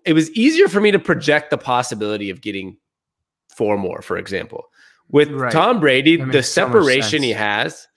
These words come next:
Speaker 1: like, Aaron Rodgers would need six more to get to him. Patrick Mahomes needs six more. Russell Wilson needs six more. It's almost like starting at zero.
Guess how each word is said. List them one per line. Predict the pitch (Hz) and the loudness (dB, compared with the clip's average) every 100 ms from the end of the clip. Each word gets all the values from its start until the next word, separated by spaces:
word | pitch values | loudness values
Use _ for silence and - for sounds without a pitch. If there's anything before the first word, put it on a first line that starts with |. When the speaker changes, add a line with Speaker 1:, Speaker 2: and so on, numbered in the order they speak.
| _ _ | _ _
Speaker 1:
like, | 120 107 104 _ - | -2 -2 -4 _ -4
Aaron | 131 143 156 | 0 2 2
Rodgers | 139 127 120 117 101 | 2 2 0 -4 -6
would | 107 | -8
need | 107 104 | -8 -8
six | - 127 120 | -8 -10 -8
more | 127 110 | -4 -4
to | 101 | -4
get | 92 98 | -6 -8
to | - | -10
him. | 92 - - | -12 -14 -8
Patrick | 117 131 151 | -6 -6 -4
Mahomes | 139 127 117 | -4 -4 -6
needs | 113 104 - | -8 -10 -12
six | - 139 - 117 | -6 -6 -6 -4
more. | 113 101 - _ _ _ | -2 -2 -6 _ _ _
Russell | 139 147 151 | 0 2 4
Wilson | 151 151 | 4 2
needs | 131 120 | -2 -6
six | - 143 - 131 | -6 -6 -6 -4
more. | 123 117 - - _ _ | 0 0 -2 -10 _ _
It's | - - | -4 0
almost | 170 190 | 0 0
like | 185 | -4
starting | - 160 160 | 0 2 2
at | 139 | 0
zero. | 117 120 123 107 90 92 | -4 -4 -2 -2 -4 -8